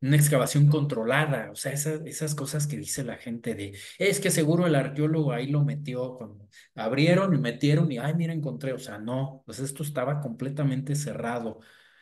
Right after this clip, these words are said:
porque estas piezas sirvieron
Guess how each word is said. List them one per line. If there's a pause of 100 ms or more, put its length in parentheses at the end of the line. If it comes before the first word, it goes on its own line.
(160)
porque
estas
piezas (480)
sirvieron